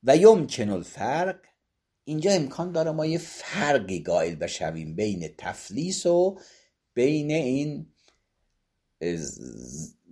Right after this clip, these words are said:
غبن. بگیم در تفلیس بعدن اومده، چه چیزی بعدن اومده؟ حق اون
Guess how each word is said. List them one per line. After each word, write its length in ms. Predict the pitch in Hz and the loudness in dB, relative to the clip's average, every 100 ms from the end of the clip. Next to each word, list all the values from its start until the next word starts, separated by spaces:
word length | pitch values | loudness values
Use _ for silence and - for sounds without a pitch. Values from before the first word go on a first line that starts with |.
| 90 85 | -14 2
غبن. 540 | 104 131 107 - 67 - _ _ _ _ _ _ _ _ _ _ - | 6 8 6 -2 -16 -20 _ _ _ _ _ _ _ _ _ _ -6
بگیم 360 | 151 185 180 - _ _ _ _ | 0 0 0 -6 _ _ _ _
در 160 | 117 117 - | 2 2 0
تفلیس 680 | - 110 - 131 165 113 - - | -4 -4 -4 0 0 0 -4 2
بعدن 560 | 117 107 98 78 123 170 | 4 4 4 2 2 4
اومده، 680 | 202 220 214 214 214 202 - _ _ _ _ _ _ _ _ _ _ _ | 4 4 6 6 6 0 -14 _ _ _ _ _ _ _ _ _ _ _
چه 200 | _ - | _ -6
چیزی 280 | 139 180 180 | -2 -2 2
بعدن 340 | 185 190 185 185 | 8 8 8 2
اومده؟ 560 | 180 175 175 170 190 - _ _ _ _ _ | 2 0 0 -4 -6 -14 _ _ _ _ _
حق 840 | - - 160 175 - _ - 175 | -18 -4 0 0 -2 _ 0 2
اون 320 | 175 175 170 | 2 0 -4